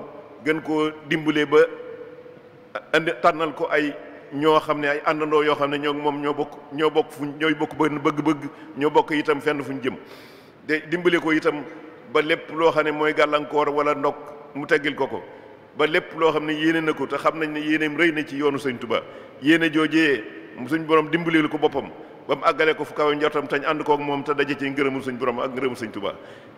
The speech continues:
Ginnaaw loolu itam di ñu ñaan googu ñu ngi koy ñaanal képp koo xam ne lislaam moo la tax a jóg, képp koo xam ne taxawaayu, taxawal lislaam moo la tax a jut, Yàlla na suñ borom dimbalee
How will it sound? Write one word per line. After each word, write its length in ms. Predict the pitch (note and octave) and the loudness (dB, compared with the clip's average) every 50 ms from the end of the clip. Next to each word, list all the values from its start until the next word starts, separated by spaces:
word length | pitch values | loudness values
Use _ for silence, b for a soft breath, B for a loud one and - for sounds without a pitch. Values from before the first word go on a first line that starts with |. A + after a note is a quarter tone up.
| - - | -8 -6
Ginnaaw 240 | B2+ D#3+ E3+ E3+ E3 | 2 4 6 6 6
loolu 220 | E3 E3 E3 D#3+ D#3+ | 4 2 2 0 0
itam 220 | D#3 D#3+ D3+ D#3 | 2 2 0 0
di 100 | D3+ D#3 D#3 D#3 - | 0 -4 -6 -6 -6
ñu 260 | D#3 D#3+ E3 D#3+ E3 D#3+ | -4 -2 -2 -2 -2 0
ñaan 240 | D3+ E3 E3 D#3+ D#3 | 2 2 2 2 2
googu 200 | D3+ D#3 D3 D#3 | 0 -2 0 0
ñu 100 | D#3+ D#3 | -2 0
ngi 40 | |
koy 140 | C#3 D#3+ D#3+ | 0 0 0
ñaanal 320 | D#3 D#3+ D#3 D#3 D3+ D3 - | 2 2 2 2 0 -2 -2
képp 300 | - F3+ F3 - - C3+ | -2 -4 -4 -4 -8 -2
koo 100 | D#3 E3 | -2 -2
xam 120 | D#3 - D3 | -2 0 -4
ne 60 | D3 | -4
lislaam 340 | C#3+ C#3 - - D3+ D#3 C#3+ C#3+ | -4 -4 -4 0 0 0 0 0
moo 120 | D3+ C#3+ | -2 -2
la 80 | C#3+ C#3 | -2 -2
tax 140 | D3 C3+ | -2 -2
a 60 | C#3+ C#3 | -4 -4
jóg, 120 | C#3 D#3+ D#3 - B B B B B B B B - | -4 -6 -8 -10 B B B B B B B B -6
képp 280 | - - - - - C3+ | -4 -4 -4 -4 -8 0
koo 120 | D#3+ D#3+ D3+ | 0 2 4
xam 180 | - D#3 D3+ | 4 2 2
ne 100 | D3+ D3+ | 2 0
taxawaayu, 420 | D3 D#3+ C#3+ D3 D#3 D3+ D3 D3+ C#3+ C#3+ D3+ D3 - | 0 2 2 4 4 4 4 4 0 -6 -10 -4 -4
taxawal 300 | E3+ D3+ D#3 D#3 D#3 C#3+ | 0 2 4 2 2 2
lislaam 300 | C#3 D3 - D3 C#3+ C#3 | -2 -6 0 0 0 0
moo 120 | C#3+ D3 D3 | 0 -2 -2
la 80 | C#3 | -2
tax 120 | C#3 D#3 C#3 | -2 -2 0
a 20 | C3+ C#3+ C3+ | 0 -2 -2
jut, 120 | C3 C3+ - B B B B B B | -4 -10 -12 B B B B B B
Yàlla 240 | C3 D3 D3+ D#3+ D#3 | 2 2 2 2 2
na 40 | D#3 | -2
suñ 160 | C3+ C#3 C#3+ | -2 -4 -6
borom 240 | C#3+ D3+ D#3 D3+ D3 D3 | -4 -2 -2 -2 0 -2
dimbalee 440 | D#3 D#3+ D#3 D3 D3 D3+ D3+ D3 | -2 -2 -2 0 0 0 0 0